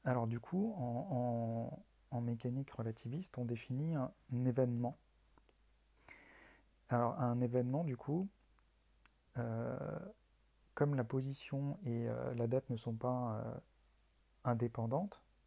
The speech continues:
c'est-à-dire qu'ils vont dépendre, les deux vont dépendre d'un, d'un référentiel, on va parler d'événement. Donc c'est un phénomène instantané repéré par une position,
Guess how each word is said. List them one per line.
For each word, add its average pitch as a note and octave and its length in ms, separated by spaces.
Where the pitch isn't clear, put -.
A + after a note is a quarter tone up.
c'est-à-dire A#2+ 380
qu'ils A#2 140
vont A#2 100
dépendre, A#2+ 480
les A2+ 220
deux C#3+ 240
vont A#2+ 140
dépendre A#2+ 520
d'un, A2 420
d'un A2+ 220
référentiel, A2 720
on B2 80
va A#2+ 140
parler B2+ 260
d'événement. B2+ 640
Donc A#2+ 200
c'est - 180
un B2+ 300
phénomène C3+ 720
instantané B2+ 580
repéré B2+ 500
par A#2 340
une A#2+ 180
position, C3+ 680